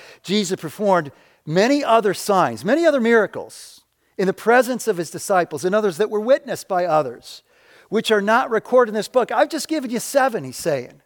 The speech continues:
But these are written, John's saying, about his gospel, that you may believe that Jesus is the Messiah, the promised Savior, the Anointed One, the Son of God,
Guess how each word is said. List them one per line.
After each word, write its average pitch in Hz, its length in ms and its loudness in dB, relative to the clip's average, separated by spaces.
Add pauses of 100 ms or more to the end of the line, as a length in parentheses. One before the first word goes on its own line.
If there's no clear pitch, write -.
(480)
But 151 240 -2
these 285 360 2
are 247 340 2
written, 190 440 0
John's 139 320 -2
saying, 156 240 -2
about 208 260 4
his 262 160 -4
gospel, 175 460 0
that 160 120 -6
you 185 160 -6
may 208 140 -2
believe 190 720 -2 (300)
that 139 160 -6
Jesus 269 440 -2
is 233 140 -6
the - 80 -8
Messiah, 143 540 -4
the 113 80 -18
promised 214 400 0
Savior, 170 460 -2 (260)
the 156 100 -4
Anointed 160 340 0
One, 98 200 -14 (340)
the 156 80 -6
Son 208 420 2
of 196 160 -2
God, 123 300 -6